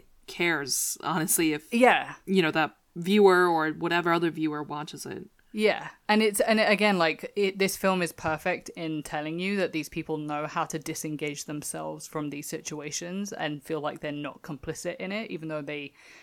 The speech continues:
Speaker 2: definitely are. <laughs> But, um, it's, uh, it's a re-, I, I kind of think it's a great attempt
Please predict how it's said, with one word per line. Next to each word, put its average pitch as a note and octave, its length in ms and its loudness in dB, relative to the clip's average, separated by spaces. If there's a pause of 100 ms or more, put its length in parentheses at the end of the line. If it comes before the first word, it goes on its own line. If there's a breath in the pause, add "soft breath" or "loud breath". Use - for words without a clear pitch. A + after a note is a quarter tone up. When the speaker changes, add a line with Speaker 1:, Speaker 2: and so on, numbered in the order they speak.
(240 loud breath)
Speaker 2:
definitely D#3+ 640 -4
are. F3+ 580 6 (220 loud breath)
<laughs> - 220 -20
But, F3 240 8
um, E3 480 4 (200)
it's, G3 360 2
uh, G#3 400 4 (460)
it's A3+ 200 2
a D#4 140 2
re-, A#3 340 0
I, A#3 280 6
I G#3 120 10
kind D#4 320 4
of A3+ 100 -6
think G#3+ 200 2
it's G3+ 160 0
a D#3+ 40 -4
great D#3 320 0
attempt E3 540 -4